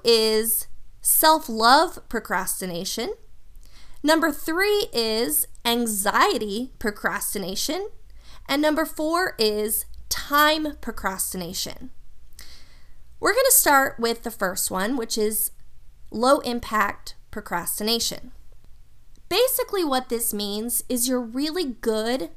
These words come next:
at getting the big stuff done. But often you have a mentality of, "Eh, don't sweat the small stuff." Well, let me tell you,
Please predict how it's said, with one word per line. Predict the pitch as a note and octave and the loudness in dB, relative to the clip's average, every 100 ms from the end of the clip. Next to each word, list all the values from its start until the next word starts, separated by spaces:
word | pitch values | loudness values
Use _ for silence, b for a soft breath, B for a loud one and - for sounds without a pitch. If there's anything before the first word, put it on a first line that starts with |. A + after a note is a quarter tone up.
| - - - | -18 -10 -2
at | A3+ G#3+ | -2 2
getting | A#3 A#3+ A3 | 2 2 -2
the | G#3 | -4
big | F#3+ G3+ G3+ | -2 0 0
stuff | G3 - F3+ - | 0 0 -2 -4
done. | - D2+ - - - - - - - - - | -8 -10 -12 -14 -14 -18 -20 -18 -16 -16 -6
But | C#4 - - | -6 -2 2
often | F4+ G4 G4 C#4 A3+ G#3 A#3 | 6 6 4 0 0 0 0
you | A#3+ | 0
have | A#3+ A#3+ | 0 0
a | C4 | 0
mentality | B3+ B3 A#3 A#3+ B3 B3 B3 A3+ | -2 -2 0 2 2 0 0 2
of, | G#3+ A3 - b b - | 2 2 -2 b b 4
"Eh, | E4 D#4+ D#4 D#4 - - C4 | 6 8 6 2 -6 -12 -2
don't | E4 D#4+ - | 4 4 4
sweat | - A#3 - | 2 2 2
the | G3+ | -2
small | F#3+ G3+ F3+ F3 | -4 -2 -2 0
stuff." | - - - - - - - - - - b b b b b b | -2 -4 -6 -8 -14 -16 -18 -16 -16 -16 b b b b b b
Well, | C4+ | 2
let | D4 F#4 | 4 4
me | G4+ | 2
tell | F#4 C4 G#3 | 0 2 2
you, | - - - C4+ | 0 -10 -14 -16